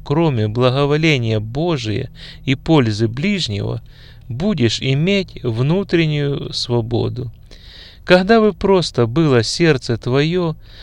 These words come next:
тогда всякая тварь тебе служила бы зерцалом жизни и книгой святого учения. Всякая тварь,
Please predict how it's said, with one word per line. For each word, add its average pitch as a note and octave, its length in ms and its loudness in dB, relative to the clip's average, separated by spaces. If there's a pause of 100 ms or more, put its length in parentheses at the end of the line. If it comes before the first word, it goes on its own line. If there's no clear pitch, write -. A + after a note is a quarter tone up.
(160)
тогда D#3 400 6
всякая E3+ 560 2
тварь F#3 420 0
тебе D#3 400 0
служила D#3 640 0
бы B2+ 180 0
зерцалом C#3+ 720 2
жизни B2 680 -2 (340)
и C3+ 100 2
книгой D#3+ 500 0
святого C3 640 0
учения. B2 680 -6 (420)
Всякая G3+ 580 2
тварь, C3 500 0